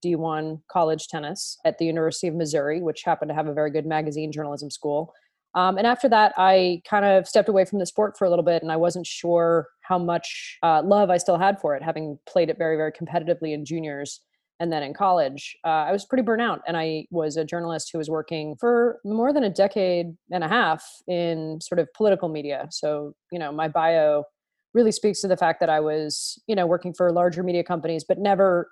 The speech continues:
in sports, much less tennis. And through this friendship with David, we kind of discovered that we had this shared vocabulary, like, this love of the game. He had played as a junior, and we started hitting together very casually,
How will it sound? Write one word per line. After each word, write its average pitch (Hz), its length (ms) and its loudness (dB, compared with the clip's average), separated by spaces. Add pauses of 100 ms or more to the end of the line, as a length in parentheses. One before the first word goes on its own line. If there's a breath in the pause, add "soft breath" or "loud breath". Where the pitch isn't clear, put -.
in 175 140 -4
sports, 190 420 2
much 175 240 -2
less 156 240 0
tennis. 147 640 -10
And 180 320 -2
through 240 180 -2
this 233 120 2
friendship 254 400 0
with 175 140 0
David, 180 480 2 (400)
we 202 240 -2
kind 240 260 2
of 247 80 2
discovered 196 460 0
that 165 100 2
we 160 120 -2
had 170 260 0
this 160 120 0
shared 180 320 4
vocabulary, 151 840 -2
like, 160 220 -2
this 180 160 -6
love 202 200 4
of 220 120 0
the 214 80 2
game. 170 360 0
He 202 200 -2
had 190 100 0
played 190 220 4
as 175 100 0
a 180 60 -4
junior, 165 500 -4 (340)
and 185 120 -2
we 190 60 0
started 226 280 2
hitting 214 260 2
together 180 280 2
very 170 160 4
casually, 156 880 -2